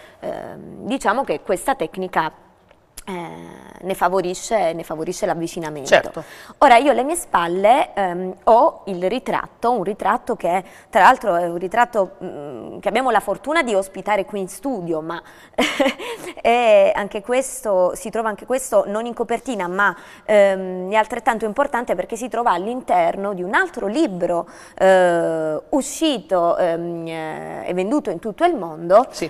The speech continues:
Speaker 1: eh, su Marilyn.
Speaker 2: Su Marilyn, sì, esatto.
Speaker 1: Eh, che contiene una serie di aerografie e tra, eh, tra tutte anche quella di Mario Romani,
Speaker 2: Esatto.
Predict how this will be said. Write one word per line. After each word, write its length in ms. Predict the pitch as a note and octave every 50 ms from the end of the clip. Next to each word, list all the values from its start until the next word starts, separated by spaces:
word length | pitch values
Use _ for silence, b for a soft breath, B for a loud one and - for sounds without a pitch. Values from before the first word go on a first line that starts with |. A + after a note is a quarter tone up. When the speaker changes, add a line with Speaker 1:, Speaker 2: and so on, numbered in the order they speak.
| - -
Speaker 1:
eh, 320 | - G#3 F#3 F3 F3 - - - - - - _ _ _ _ _ -
su 120 | - G3
Marilyn. 460 | A3 G3+ D#3 - A#3 A3+ F3 D#3+ D#3+ D#3 -
Speaker 2:
Su 200 | - - - G3+
Marilyn, 360 | E3 C3 A2 A#2 G#2+ A2+ B2+
sì, 220 | - - - - B B B _
esatto. 360 | - C#3+ C3 B2+ D#3 D#3+ D#3+
Speaker 1:
Eh, 40 | D#3+
che 140 | - A3+ -
contiene 480 | - D4+ D4+ D4 - E3+ C#3+ F#3 B3
una 160 | B3+ G3+ F3 F3+
serie 240 | - C4 A#3 G#3+
di 100 | F3+ F3+
aerografie 880 | F3+ E3+ F#3 G#3 A#3 F4+ A4+ - - - E3 D#3 C3+ A3 - - - -
e 340 | - D4 B3+ G#3 G3 A3+ - -
tra, 420 | - B3 A#3+ A3+ G3 F3 E3 - -
eh, 640 | - F#3 F3 E3+ D#3+ E3 E3 D#3+ D#3 D#3+ D#3+ E3+ -
tra 160 | - B3 C#4+
tutte 460 | C#4+ - G3+ F3+ - - C4+ C#4 C#4 -
anche 300 | - F3 E3+ G3+ - -
quella 240 | - D#3+ D3+ G#3 A3+
di 80 | F3 E3
Mario 260 | E3 E3 E3 F3 F3
Romani, 480 | E3+ E3 D#3+ D3+ C3+ C#3+ - C#3+ E3+ F3
Speaker 2:
Esatto. 260 | - D#3+ C#3 A#2 G#2